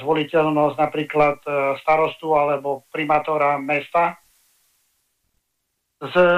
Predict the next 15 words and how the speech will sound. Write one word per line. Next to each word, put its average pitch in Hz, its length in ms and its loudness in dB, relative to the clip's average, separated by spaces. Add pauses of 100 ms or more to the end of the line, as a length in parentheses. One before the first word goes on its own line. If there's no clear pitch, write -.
(200)
referenčným 170 800 -2
hodnotami, 165 840 0
ktoré 156 260 0
sú 170 160 -4
napríklad 151 480 0
na 147 160 2
celoštátne 156 640 0
referenda. 143 720 0 (640)
A - 80 -2
vrátim 160 320 0
sa 151 160 -2
k 170 100 0
tejto 165 200 2
istej 165 340 0
pointe 165 640 2